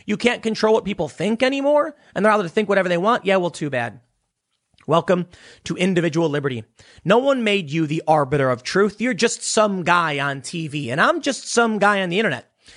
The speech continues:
And I fully expect a ton of people to tell me I'm wrong and stupid all day, every day. And you know what? Good. I see people posting all the time on Twitter how dumb I am, and I'm like, "Wonderful. I'm not always right.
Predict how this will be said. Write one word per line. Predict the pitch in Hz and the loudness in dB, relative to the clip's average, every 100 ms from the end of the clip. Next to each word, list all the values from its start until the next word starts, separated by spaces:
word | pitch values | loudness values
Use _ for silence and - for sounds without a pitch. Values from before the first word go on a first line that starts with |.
| - | -6
And | 160 | 0
I | 196 | 2
fully | - 240 233 | 4 4 4
expect | 220 - 208 | 0 -2 -2
a | - | 0
ton | 220 | -2
of | 240 | 0
people | 202 175 | -2 -2
to | |
tell | 190 190 | -2 -2
me | 170 | -2
I'm | 139 | -4
wrong | 127 170 233 247 | 0 2 2 0
and | 220 | -4
stupid | 208 269 262 190 - | -2 -2 -2 -4 0
all | 247 294 269 | 4 4 2
day, | 254 254 | -2 0
every | - 240 196 226 208 | 0 -2 -2 -4 0
day. | 196 170 147 | 0 2 0
And | 180 | -2
you | |
know | 208 269 | 0 2
what? | 302 294 196 180 | 2 0 -8 -2
Good. | 349 403 247 131 - _ _ _ _ _ _ - | 0 2 -2 -6 -16 _ _ _ _ _ _ 0
I | |
see | 240 320 | 2 2
people | 302 330 226 | 2 0 2
posting | 240 247 214 190 | 2 2 0 0
all | 190 | 0
the | 175 | -2
time | 185 175 160 | -2 -2 -2
on | 139 | -6
Twitter | - 185 | -4 -2
how | 139 | -2
dumb | 127 135 214 | -4 0 2
I | 196 | 0
am, | 156 185 | -2 -2
and | 202 | 0
I'm | 202 | 0
like, | 196 | 0
"Wonderful. | 214 320 349 311 - 233 175 147 - _ - - | 2 0 2 0 2 0 0 -2 -10 _ -16 -2
I'm | 196 254 247 | 0 0 2
not | 247 269 - | 2 2 2
always | 233 202 185 135 | 2 2 0 -2
right. | 139 147 254 - | -2 0 -2 -6